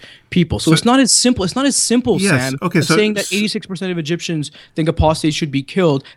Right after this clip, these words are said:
Speaker 1: therefore all, those eighty-six percent are all backwards people.
Speaker 2: So,
Speaker 1: Uh,
Speaker 2: so
Speaker 1: if we did the same thing to the United States, we'd think that
Speaker 2: Oh, please.
Speaker 1: eighty-five, ni-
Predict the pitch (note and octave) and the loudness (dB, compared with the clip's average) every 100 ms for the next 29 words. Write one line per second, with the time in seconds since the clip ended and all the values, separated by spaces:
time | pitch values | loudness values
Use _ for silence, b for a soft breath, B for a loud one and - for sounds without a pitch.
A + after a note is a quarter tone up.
0 | - D#3+ E3 D3+ D3 D#3 E3 D#3 D3+ D3+ | 0 0 2 -2 2 0 2 2 2 2
1 | D3 D#3+ - D3 E3 D3 C3+ C3 C3 C#3+ | 0 -2 -6 -6 -2 -2 -2 0 0 0
2 | D3 C3 - - F3 - - - D#3+ - | 0 -2 -4 -6 -2 -2 -4 -2 0 2
3 | E3+ D#3+ E3 C4+ C4 C4+ B3+ B3 A#3+ A3+ | 2 2 2 0 0 -2 -2 -2 -2 -4
4 | G#3 G3+ G3+ F3 - A3+ F3+ F#3 E3+ G3+ | -4 -2 -2 -6 -6 -6 -4 -8 -4 -4
5 | F3+ F3+ - - D3+ C3 G3+ F#3+ F3+ F3+ | 0 0 0 -6 0 2 2 0 -2 -2
6 | F3+ | -6